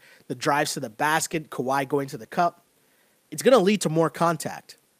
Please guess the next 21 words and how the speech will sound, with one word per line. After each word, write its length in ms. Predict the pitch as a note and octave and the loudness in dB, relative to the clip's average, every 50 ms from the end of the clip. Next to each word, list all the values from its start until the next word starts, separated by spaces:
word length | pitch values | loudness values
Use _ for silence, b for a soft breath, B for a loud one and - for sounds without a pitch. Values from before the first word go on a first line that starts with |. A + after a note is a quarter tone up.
| _ _ _ _ _ _ | _ _ _ _ _ _
And 400 | - D3+ D3+ D3+ D3 C#3+ C3+ C3 A#2 b b b b b b b b b _ | -4 -2 -2 0 -2 -2 -4 -8 -12 b b b b b b b b b _
then, 160 | - C#3 C#3+ | -6 -6 -4
hey, 320 | C#3 C#3+ F#3 F3+ C#3+ G#2 F#2 A2 | 0 2 2 2 0 -2 -8 -8
we 160 | B2+ D3 D#3 | -6 -4 0
know 260 | D#3 E3+ F3+ E3 C3+ | 2 2 2 2 2
Russ 380 | A2 A2 C3 E3 F3 E3 - - - | 0 2 4 4 4 4 2 -4 -2
off, 340 | C#3 C#3+ D3+ D#3 - - - - - _ A#2+ | -2 -2 -2 -2 -4 -8 -20 -20 -20 _ -18
Russ 300 | A#2+ B2 D#3+ G3 - - | -2 0 0 2 2 0
is 80 | F3+ D#3 | 0 -2
a 80 | D3+ | -2
one-man 460 | B2 C3+ D#3+ E3 D#3+ D#3 D3 C#3+ C#3+ | 0 0 0 0 0 0 -2 -2 -4
fast 340 | C#3 - D3+ C3+ A#2+ - - | -2 -2 -2 -2 -2 -4 -6
break, 220 | - C3+ A#2 G2 - | -6 -6 -6 -6 -8
so 100 | - A2 | -10 -6
he's 220 | C3 F3 F3+ D#3 | -6 -6 -4 0
getting 200 | E3 E3+ E3 D#3+ | 0 0 2 2
that 160 | E3+ D#3+ D3 | -2 -2 -2
rebound 440 | C3 C#3+ D#3 D#3+ D3 D3+ D3 C#3+ C3+ | -4 -4 -6 -2 -2 -2 -2 -2 -4
and 100 | C3 C3 | -8 -10
he's 160 | C3+ C3 A#2 - | -10 -12 -12 -14
out. 240 | - A2 G#2 - - | -14 -16 -16 -16 -20